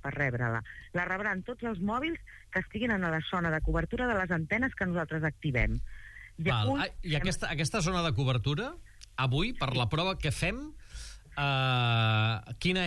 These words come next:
Speaker 2: és, per entendre'ns? És a dir, si ens
Speaker 1: Avui
Speaker 2: movem entre on i on, podem començar a rebre aquests missatges.
Speaker 1: Avui ho estem enviant a totes les antenes de les comarques de Lleida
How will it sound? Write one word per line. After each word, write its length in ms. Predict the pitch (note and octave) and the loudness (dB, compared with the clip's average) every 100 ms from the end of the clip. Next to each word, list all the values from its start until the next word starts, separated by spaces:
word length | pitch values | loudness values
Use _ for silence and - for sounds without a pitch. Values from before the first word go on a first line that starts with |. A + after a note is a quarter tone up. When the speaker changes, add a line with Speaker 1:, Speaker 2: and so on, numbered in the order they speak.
| C3+ | 2
Speaker 2:
és, 180 | G#2 - - | 0 -2 -2
per 120 | A#2 | 0
entendre'ns? 520 | A#2+ C3+ B2+ G#2+ G#2+ | 2 2 2 4 4
És 80 | A#2 | 4
a 20 | |
dir, 100 | A#2+ A2 | 4 2
si 100 | D#3 | 4
ens 100 | F3 | 4
Speaker 1:
Avui 140 | D3 C#3+ | 4 2
Speaker 2:
movem 240 | F3+ G3+ | 0 0
entre 280 | F#3+ D#3+ E3+ F3 | 0 0 2 2
on 200 | F#3+ E3+ | 2 2
i 60 | E3+ | 2
on, 240 | F#3 A3 B3+ - | 0 -2 -6 -2
podem 300 | D#3 D#3 E3+ D3 | 0 2 2 0
començar 360 | E3+ D3+ D3 | 0 2 2
a 40 | C#3+ | 2
rebre 200 | D3 C#3 | 0 0
aquests 240 | B2 - | 0 0
missatges. 600 | C3 G2+ F2 E2 E2 D2+ - - - - - - | 2 4 2 2 0 -2 -6 -12 -18 -20 -4 0
Speaker 1:
Avui 240 | E3+ G3 C4+ | 2 2 0
ho 100 | C4 | 0
estem 200 | - G3+ F3+ | -2 -2 0
enviant 260 | F3+ A#3 | 0 0
a 60 | G#3 | 0
totes 300 | G3 F3+ F3 | -2 -2 0
les 140 | D#3+ D#3+ | 0 2
antenes 460 | D#3 G3 B3+ D4+ A3 | 2 2 2 0 0
de 60 | |
les 140 | F3+ F#3 | -2 -2
comarques 640 | - F3+ E3+ - B2+ B2 | 0 0 0 -4 -6 -4
de 80 | C3 | 0
Lleida 440 | C3+ F3+ A#3+ E4 | 2 2 2 0